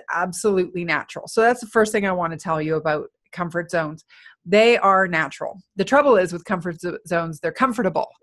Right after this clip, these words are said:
<laughs> And if you want to grow, and if you really want to make an influence and build a big business or create a significant career, then comfort is not where you need to be hanging out. In actual fact, you need to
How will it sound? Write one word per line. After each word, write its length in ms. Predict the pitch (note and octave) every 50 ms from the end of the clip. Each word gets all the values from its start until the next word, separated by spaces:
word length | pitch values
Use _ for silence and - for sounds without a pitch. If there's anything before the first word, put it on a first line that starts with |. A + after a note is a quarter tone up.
| -
<laughs> 60 | G#3+ G#3 - _ _ _ -
And 260 | D4+ D4+ C#4 B3+ B3
if 160 | B3 A3+ G3+
you 260 | A3 B3 C#4 D4 C#4+
want 340 | B3+ A#3+ A#3 A#3+ A#3 G#3 A3 -
to 260 | - A3 G#3 G3+ F#3
grow, 580 | D#3+ - G3 F#3 A3+ B3 B3 A#3+ A3+ G#3+ F#3+
and 100 | F#3 F3
if 140 | F3 E3+ -
you 160 | G#3+ A3+ B3
really 340 | A#3 G#3+ A3 A3 G#3+ A3+ A3+
want 260 | G#3 F#3+ F#3 F#3+ F#3
to 40 | F#3
make 220 | F3 F3+ F3 F3 F#3
an 80 | F3
influence 560 | G3+ A3 A3+ G#3+ - G3+ F#3 F3 E3+ D#3+ - _ _ - - - - - -
and 120 | - F#3
build 240 | F3 A3 A#3 A#3 A3
a 40 | G#3+
big 200 | A3 G#3+ G3+ F3+ F3 E3+ -
business 500 | A3 G#3+ G#3+ F#3+ G3+ F#3 E3+ E3+ E3 -
or 240 | F3+ E3+ E3+ E3+ E3
create 400 | - - G#3 G#3+ G#3 G#3+ A3 G#3
a 100 | G3+ F#3+
significant 640 | G3+ G#3 F3 F#3 F#3+ F#3 - F#3 - F3 D3+ -
career, 480 | - G3+ G3+ B3 C#4+ C4+ G3+ E3+ E3+ E3+ _ - - - - _ _ -
then 200 | G#3 G3+ G3 -
comfort 500 | - - - C#4 C#4 - D4 C#4+ C4+ -
is 220 | - G3+ G3 F#3 F3+
not 400 | F#3+ F#3 F#3 G3 G#3+ A3 - A3
where 140 | G#3+ G#3 G3+
you 180 | G3+ G3 G3
need 220 | F#3+ F#3+ F#3 F#3 E3+
to 80 | F3+
be 140 | - F3 F3+
hanging 380 | E3+ F#3 F3+ F3 F3 F3 E3+ D#3+
out. 140 | C#3+ - - _ - - _ -
In 120 | - F3+
actual 300 | F#3+ G3+ A3 G#3 - G#3+
fact, 260 | G#3 G#3+ G3 G3 G3 G#3+
you 80 | G#3+
need 200 | G3+ G#3 G#3 -
to 140 | - F#3+